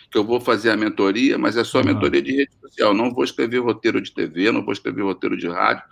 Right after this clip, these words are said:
Speaker 1: porque depois que você entra nisso, você não, não, não, não,
Speaker 2: Não
Speaker 1: é uma
Speaker 2: pode
Speaker 1: loucura,
Speaker 2: interromper,
Speaker 1: é um,
Speaker 2: né?
Speaker 1: um
Speaker 2: É uma
Speaker 1: carrossel.
Speaker 2: novela inteira, tem um capítulo
Speaker 1: Tô
Speaker 2: novo
Speaker 1: vendo
Speaker 2: todo
Speaker 1: aqui o
Speaker 2: dia, né?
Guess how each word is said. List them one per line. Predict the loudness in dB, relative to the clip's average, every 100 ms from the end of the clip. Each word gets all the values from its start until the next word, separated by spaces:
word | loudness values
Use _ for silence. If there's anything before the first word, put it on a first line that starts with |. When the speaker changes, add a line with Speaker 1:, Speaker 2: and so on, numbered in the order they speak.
| -20 -4
Speaker 1:
porque | 0
depois | 0 2 0
que | 0
você | 0 0 2 4
entra | 4 4 2
nisso, | 4 2 0 -4
você | -4 -2 -2
não, | 0
não, | 0 0 2 0
não, | -2 0 0 2 0 -4 -8 -14 _ _ _ _ -2
não, | 0 2 0 -2 -2
Speaker 2:
Não | 2
Speaker 1:
é | 4
uma | 6 6
Speaker 2:
pode | 4
Speaker 1:
loucura, | 8 8 6 2
Speaker 2:
interromper, | 2
Speaker 1:
é |
um, | 4 4 2 -2
Speaker 2:
né? | -6 -12 _ _ _ -8
Speaker 1:
um |
Speaker 2:
É |
uma | -2
Speaker 1:
carrossel. | 2 2 2 2 2
Speaker 2:
novela | 2
inteira, | 0 0 0 -2
tem | -4
um | -6
capítulo | -6 -2 0 0 0 2
Speaker 1:
Tô |
Speaker 2:
novo | 4
Speaker 1:
vendo | 4 4
Speaker 2:
todo | 2 4
Speaker 1:
aqui | 4
o |
Speaker 2:
dia, | 4
né? | 6